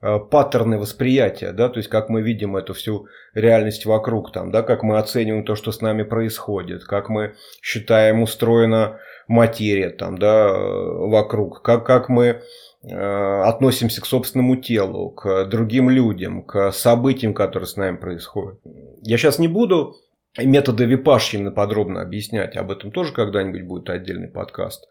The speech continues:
Но мы постепенно, выполняя эту практику, продвигаемся, у нас воззрение становится всё более и более глубоким, мы всё меньше отвлекаемся на какие-то иллюзорные моменты, да, то есть мы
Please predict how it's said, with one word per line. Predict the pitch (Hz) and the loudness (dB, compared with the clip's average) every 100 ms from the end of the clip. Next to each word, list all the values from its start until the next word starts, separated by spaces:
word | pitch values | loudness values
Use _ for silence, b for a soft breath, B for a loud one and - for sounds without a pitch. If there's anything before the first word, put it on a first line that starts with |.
| - | 0
Но | 131 | 4
мы | 240 269 | 4 2
постепенно, | - 196 185 208 185 156 | -2 -4 2 4 6 4
выполняя | 151 156 170 160 | 6 4 4 2
эту | 165 | 0
практику, | 185 233 240 - 127 | 0 0 0 -8 -6
продвигаемся, | 117 135 143 143 170 123 101 104 | -2 0 0 2 4 4 0 -4
у | 104 | -2
нас | 123 123 | -2 -2
воззрение | - 117 123 120 151 220 180 | -6 0 0 2 0 2 0
становится | - 120 135 160 - | 0 0 2 0 -4
всё | - 127 | -6 -4
более | 113 123 175 165 131 107 | -2 0 0 2 0 0
и | 113 | -4
более | 104 147 143 120 | -2 -2 0 -2
глубоким, | 117 123 135 123 - 95 - - | -2 -2 -2 -2 -2 -8 -6 -2
мы | 117 | -2
всё | - 139 139 B B B - | 2 2 2 B B B 0
меньше | 123 156 170 - - | 2 4 2 0 2
отвлекаемся | 139 117 127 131 131 151 151 143 135 | 2 2 2 0 2 2 4 2 0
на | 117 120 | 2 2
какие-то | 120 113 - 135 - 120 | 2 0 0 -4 -2 -2
иллюзорные | 123 123 120 139 135 127 123 | 0 2 2 6 6 6 4
моменты, | 127 131 123 98 101 | 4 2 2 -2 -2
да, | 101 117 | 0 0
то | 117 | -2
есть | 98 113 | -4 0
мы | 120 117 | 0 0